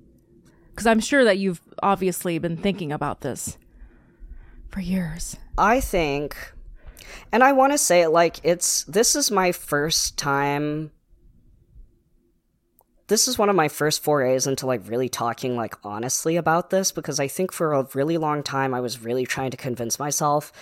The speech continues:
Speaker 2: that that was
Speaker 1: Mm.
Speaker 2: a really good relationship I was really happy in, and that that was a really good person who really cared about me, and, like, and she
Speaker 1: Mm-hmm.
Speaker 2: did, she did, and she's not, like, a bad person,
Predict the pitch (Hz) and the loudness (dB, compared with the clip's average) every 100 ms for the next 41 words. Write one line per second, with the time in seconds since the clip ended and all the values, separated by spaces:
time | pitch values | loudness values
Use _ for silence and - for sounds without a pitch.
0 | - 208 196 190 147 - 143 131 139 139 | -6 2 4 6 6 6 2 0 0 0
1 | 135 131 135 135 143 - 139 135 131 127 | 0 0 0 2 0 0 0 2 0 0
2 | 135 131 123 107 143 143 147 151 147 139 | 0 0 -2 -4 -2 0 0 0 0 -2
3 | 135 139 131 143 123 135 127 131 117 131 | 0 0 0 -2 0 0 0 -2 -2 -6
4 | 110 135 131 123 117 104 - 117 120 123 | -2 -2 -2 -2 -2 -4 -2 -2 -2 -2
5 | 123 101 117 113 90 120 107 92 92 - | -2 -2 -2 -4 -4 -4 -4 -4 -6 -10
6 | - - 202 190 208 269 262 185 165 127 | -18 -8 -2 4 6 6 6 8 8 6
7 | 123 - 139 160 135 87 120 131 - 160 | 2 -2 2 4 4 2 -2 0 0 2
8 | 175 175 147 95 78 110 113 69 - - | 2 2 0 -2 -2 0 0 -4 -12 -10
9 | - - 58 60 | -6 -6 -6 -12